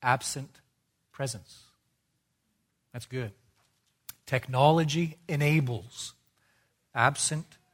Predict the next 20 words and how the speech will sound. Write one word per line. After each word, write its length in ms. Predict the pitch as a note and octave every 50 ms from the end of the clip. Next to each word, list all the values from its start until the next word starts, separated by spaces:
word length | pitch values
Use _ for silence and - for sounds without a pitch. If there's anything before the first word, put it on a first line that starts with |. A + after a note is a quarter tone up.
| _ _ _ _ _ _ _ _ _ _
presence. 720 | _ - - C3+ A#2+ G#2+ F#2+ F2 - _ _ - - - _ _ _ _ _ _ _ _ _ _ _ _
And 100 | - G2+
when 120 | A2+ A2+
that 180 | B2 C3+ C#3+ C#3+
occurs, 480 | - - - D#3 D3 C3+ B2 A#2+ A#2
it 100 | B2+ C#3
leads 320 | - C3 D3 D3 C#3 C3 A#2+
inevitably 560 | B2 B2 C3 C#3+ C3 C3+ B2 A2+ A2 A#2 A#2
to 80 | A#2 A2+
superficiality. 920 | - - A#2+ A2+ A2+ - A#2+ A2+ - - G#2+ G#2 G#2 G2+ F#2 F2 - - _ -
Second 360 | - - G3+ F#3+ F#3+ E3+ -
factor, 460 | - E3 C3+ B2 - - - - - _ _ - - - - _ _ _ _ _ _
the 60 | - B2
love 200 | D3 E3+ E3+ F3
of 120 | E3 C#3
novelty. 680 | E3 E3 E3 D#3 D3 C3 C3+ C#3 B2 - - A2 - - _ _ _ _ _ _ _ _ _ _ _ _ _ _ _ _ - - - - -
Most 320 | - D#3+ F#3 F#3+ - - -
people 360 | G3 G3 F#3+ - F3 D3+ D3
accept 680 | C#3 - - - - - G3 G3 F#3+ - - - - - _ _
unquestioningly 1080 | F3+ E3+ E3 D#3+ - - - G#3 G3+ - - - - - D3+ C3+ B2 A#2 A2 G#2 G2